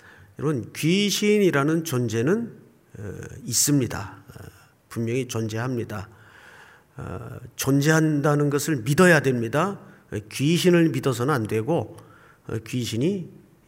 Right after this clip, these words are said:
존재한다는 것을 믿어야 됩니다. 어, 이 세상은, 어, 크게 보면, 어, 보이지 않는 영역에서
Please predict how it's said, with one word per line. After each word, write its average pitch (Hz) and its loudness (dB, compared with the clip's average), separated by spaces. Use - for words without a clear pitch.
존재한다는 120 0
것을 107 -6
믿어야 104 -8
됩니다. 90 -12
어, 123 -2
이 127 0
세상은, 143 0
어, 110 -6
크게 147 0
보면, 147 0
어, 113 -10
보이지 131 0
않는 143 2
영역에서 127 -2